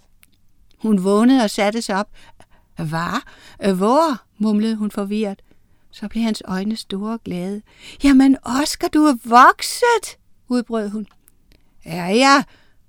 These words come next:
Oscar så undrende ned på sine lange ben og sin tykke mave.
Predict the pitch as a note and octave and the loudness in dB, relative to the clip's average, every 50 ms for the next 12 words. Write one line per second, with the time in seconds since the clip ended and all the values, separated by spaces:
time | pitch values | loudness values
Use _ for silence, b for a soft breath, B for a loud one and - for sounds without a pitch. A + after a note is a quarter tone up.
0 | _ _ _ _ _ - - F#3+ - - - G#3+ - - A3 G#3+ A3 - - G#3 | _ _ _ _ _ -6 -6 -6 -4 -6 -6 -8 -6 -4 -4 -4 -4 -4 -4 -4
1 | G#3 A3 G#3+ A3+ A#3 A#3 A3 G#3 G3+ G#3 A3 G#3 - B3+ A#3+ - - A3+ G#3+ G3+ | -4 -2 -2 -2 -2 0 0 0 -2 -2 -4 -4 -4 -6 -6 -4 -4 -4 -4 -4
2 | F#3 F#3+ F#3 F3+ F3+ F3+ G#3 A#3 A3+ - G#3+ G#3+ G#3+ G3 G3+ G#3 G#3 - A3+ G#3+ | -4 -4 -4 -6 -4 -4 -4 -6 -6 -4 -4 -4 -4 -4 -6 -6 -8 -6 -8 -8
3 | G3 - G#3+ G#3+ G#3 A#3+ A#3+ G#3+ F#3+ F#3 F#3+ G3+ G#3 | -6 -4 -6 -4 -2 -2 -2 -2 -2 -4 -4 -6 -6